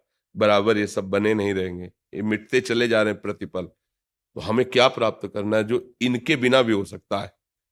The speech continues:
वो स्मृति। जैसे ये सब चेष्टाएं सुषुप्ति में लय रहती हैं, सुषुप्ति में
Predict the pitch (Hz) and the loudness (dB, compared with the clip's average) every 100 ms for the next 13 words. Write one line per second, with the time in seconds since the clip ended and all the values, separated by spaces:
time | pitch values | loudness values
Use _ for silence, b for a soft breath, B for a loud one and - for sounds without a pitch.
0 | _ _ - 117 110 - 92 90 101 98 | _ _ 0 4 4 0 -6 -6 -8 -10
1 | _ _ _ _ _ _ _ _ _ 123 | _ _ _ _ _ _ _ _ _ 4
2 | 131 - 85 - _ _ _ _ _ _ | 4 2 -8 -10 _ _ _ _ _ _
3 | _ 131 127 151 139 139 135 - 127 131 | _ -2 4 4 4 2 0 2 4 4
4 | 135 - _ - 127 - 156 - 139 160 | 2 -4 _ -6 -6 -4 -4 0 2 2
5 | 175 - _ _ _ _ _ _ - 110 | 0 -12 _ _ _ _ _ _ -6 4
6 | 123 120 98 92 92 85 _ _ _ _ | 6 8 4 -2 -12 -12 _ _ _ _
7 | - 127 147 135 139 139 | -4 -2 -2 -4 -4 -4